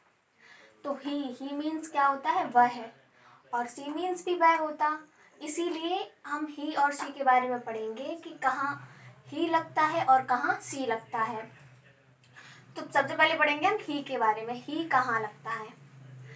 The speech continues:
तो पुल्लिंग शब्द के साथ he का प्रयोग किया जाता है। जैसे कि पुल्लिंग मीन्स क्या होता, अब ये समझो, जैसे पुल्लिंग मीन्स होता, जैसे कोई लड़का है, कोई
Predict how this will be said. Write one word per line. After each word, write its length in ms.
तो 60
पुल्लिंग 640
शब्द 360
के 260
साथ 440
he 300
का 200
प्रयोग 460
किया 240
जाता 320
है। 260
जैसे 260
कि 180
पुल्लिंग 540
मीन्स 240
क्या 160
होता, 300
अब 400
ये 160
समझो, 320
जैसे 260
पुल्लिंग 400
मीन्स 280
होता, 420
जैसे 160
कोई 260
लड़का 440
है, 380
कोई 320